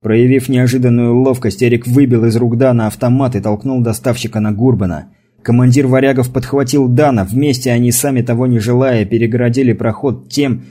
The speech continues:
кто готов был ворваться в кабинет, чтобы навести там порядок. В скулу Павла Сташева врезался кулак официанта, сбив профессора с ног. Удар получился необыкновенно сильный для человека,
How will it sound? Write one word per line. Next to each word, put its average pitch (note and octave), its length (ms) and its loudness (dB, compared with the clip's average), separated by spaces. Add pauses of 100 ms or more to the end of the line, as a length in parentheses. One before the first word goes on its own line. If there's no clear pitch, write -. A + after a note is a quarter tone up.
(100)
кто A#2 200 -2
готов B2 400 -2
был A2+ 140 0
ворваться A#2+ 500 -2
в - 60 -14
кабинет, B2+ 440 -2
чтобы G#2 260 -6
навести G#2+ 380 -2
там G#2 200 -4
порядок. G#2 600 -4 (520)
В - 100 -16
скулу B2+ 360 0
Павла B2+ 300 0
Сташева B2 520 -2
врезался A#2+ 520 -2
кулак A#2+ 460 -2
официанта, A2+ 640 -4
сбив G#2 320 -2
профессора G#2+ 520 -4
с - 120 -6
ног. G#2+ 420 -6
Удар D#3 280 -2
получился C3 540 -2
необыкновенно A2+ 720 0
сильный A#2+ 460 0
для G2 180 -2
человека, A2 640 -4